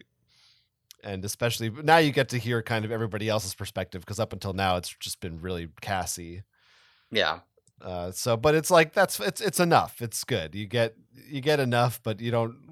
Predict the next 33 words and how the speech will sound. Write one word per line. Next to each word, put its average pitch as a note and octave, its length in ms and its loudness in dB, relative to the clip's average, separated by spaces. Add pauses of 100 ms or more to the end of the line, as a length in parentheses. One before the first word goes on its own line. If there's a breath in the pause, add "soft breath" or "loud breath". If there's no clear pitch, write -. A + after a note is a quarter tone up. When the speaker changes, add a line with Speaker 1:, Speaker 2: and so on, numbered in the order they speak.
(160)
Speaker 1:
it's - 280 -12
like C#4 220 -6
Cassie E4 320 -2
was G#3+ 200 -4
mostly G3 380 -2
fine. G#2 360 0
We C3+ 120 -4
don't C#3+ 140 2
need C3 180 -2
everybody's F#2+ 600 -6
to A#2 100 -4
have A2 160 -2
their G2+ 180 -4
own F2+ 220 -6 (160)
<laughs> - 140 -8
book's B2 360 -4
worth G#2 220 -4
of G#2 120 -6
opinions G2+ 480 -6
on F#2+ 140 -6
this. G#2+ 420 -4
<laughs> - 60 -14 (720 loud breath)
We D#3 80 0
kinda E3 240 4
know B2+ 140 8
what B2+ 160 4
Speaker 2:
Mm-hmm. F2+ 40 -6
Speaker 1:
they'll G#2 160 0
be. F#2+ 380 -6 (120)
<laughs> - 160 -20
They're, C#3 100 0
they're D3 260 -2
not, C#3 240 2